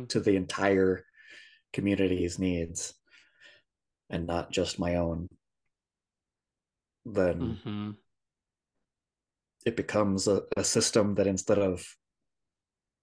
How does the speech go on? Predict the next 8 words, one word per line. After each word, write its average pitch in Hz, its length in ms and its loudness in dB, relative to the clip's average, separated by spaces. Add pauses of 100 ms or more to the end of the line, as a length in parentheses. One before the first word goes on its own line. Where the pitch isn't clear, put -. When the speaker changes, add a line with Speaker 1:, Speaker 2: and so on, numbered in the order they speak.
(540)
Speaker 2:
being 104 280 0
about 98 300 2
competition 104 640 -2
and 95 120 0
only 101 320 2
a 92 80 2
few 104 460 0 (760)
get 104 400 0